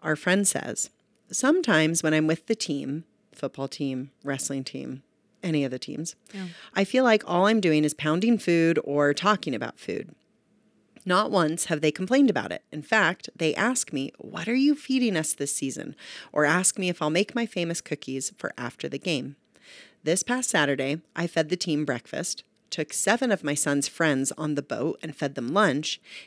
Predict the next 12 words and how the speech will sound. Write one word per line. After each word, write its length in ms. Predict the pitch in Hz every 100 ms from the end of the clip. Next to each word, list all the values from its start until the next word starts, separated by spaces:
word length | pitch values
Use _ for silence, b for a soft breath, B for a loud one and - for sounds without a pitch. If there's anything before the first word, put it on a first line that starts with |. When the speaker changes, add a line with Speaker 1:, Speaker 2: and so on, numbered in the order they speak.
| _
Speaker 1:
and 280 | 208 214 233
ordered 360 | - 180 180 -
Instacart 580 | 233 233 - - 143 -
while 340 | 135 190 294
on 140 | 185 147
the 80 |
boat 460 | 143 143 143 - - -
to 120 | 175
then 260 | 196 196
barbecue 540 | 180 151 147 - 143 139
that 240 | 123 120
night. 260 | 127 -